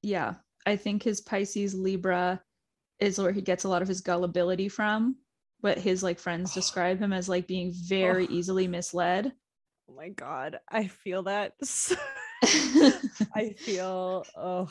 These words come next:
Speaker 2: attacked and seen, and I don't especially wanna relate to Justin Bieber, but that, yeah. Yeah, when you've got a lot of Libra and Pisces in your chart, like, gullible is written on the ceiling. <laughs>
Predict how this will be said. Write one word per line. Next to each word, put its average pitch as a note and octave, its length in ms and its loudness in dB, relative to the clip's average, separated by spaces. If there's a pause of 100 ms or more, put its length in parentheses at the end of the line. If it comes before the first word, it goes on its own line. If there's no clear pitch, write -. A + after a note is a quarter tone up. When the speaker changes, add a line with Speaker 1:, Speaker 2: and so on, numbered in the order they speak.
(160)
Speaker 2:
attacked F#3+ 600 0
and G#3 140 -2
seen, F#3 280 -4
and F#3+ 100 0
I F#3 60 2
don't G3+ 320 -2
especially F#3+ 480 -2
wanna G#3 160 0
relate G#3+ 320 0
to G#3 80 -6
Justin G#3+ 260 -2
Bieber, G#3 340 -2
but F3+ 260 -2 (120)
that, D#3 300 -2 (160)
yeah. D3+ 160 -6 (1160)
Yeah, E3 180 -4 (100)
when F#3 160 -6
you've A3 160 -4
got C#4 240 4
a A3 60 -2
lot A3+ 180 2
of A3 240 -2 (120)
Libra G#3 340 -2
and G#3 120 -4
Pisces G#3+ 520 -2
in G#3+ 100 -4
your G#3 100 -4
chart, G3+ 440 -2
like, E3+ 280 -6
gullible F3+ 380 -2
is E3+ 300 -4
written D#3+ 200 -10
on D#3 120 -12
the E3 60 -12
ceiling. D#3 460 -10 (440)
<laughs> C4 60 -2